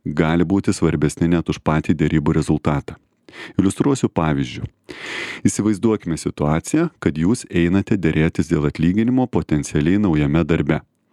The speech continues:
Prašote dviejų tūkstančių eurų. Derybos baigėsi labai greitai. Trumpu darbdavio: „Gerai, atlyginimas bus du tūkstančiai eurų.“ Kaip jūs jaučiatės po tokių derybų? Veikiausiai neapleis jausmas, kad paprašėte per mažai.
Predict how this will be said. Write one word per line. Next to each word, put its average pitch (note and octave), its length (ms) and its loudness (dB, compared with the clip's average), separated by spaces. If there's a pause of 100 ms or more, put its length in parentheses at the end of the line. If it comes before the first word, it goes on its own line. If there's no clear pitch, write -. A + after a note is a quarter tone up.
(140)
Prašote - 560 0
dviejų E2+ 380 2
tūkstančių F2 540 -2 (100)
eurų. E2+ 300 2 (720)
Derybos A#2 480 0
baigėsi G2 420 0
labai F2 240 2
greitai. E2+ 400 0 (300)
Trumpu - 340 0
darbdavio: A2+ 540 2 (160)
„Gerai, G#2+ 460 2 (260)
atlyginimas F#2+ 580 2
bus A2+ 220 0
du F2 240 0
tūkstančiai - 800 -2
eurų.“ D#2+ 260 2 (640)
Kaip E2+ 260 0
jūs A#2 200 0
jaučiatės F2 480 2
po D2+ 120 0
tokių E2+ 300 0
derybų? E2+ 460 0 (1040)
Veikiausiai E2+ 600 2
neapleis D2+ 440 0
jausmas, F2 460 0 (140)
kad - 200 0
paprašėte E2 640 0
per E2 200 0
mažai. E2+ 380 2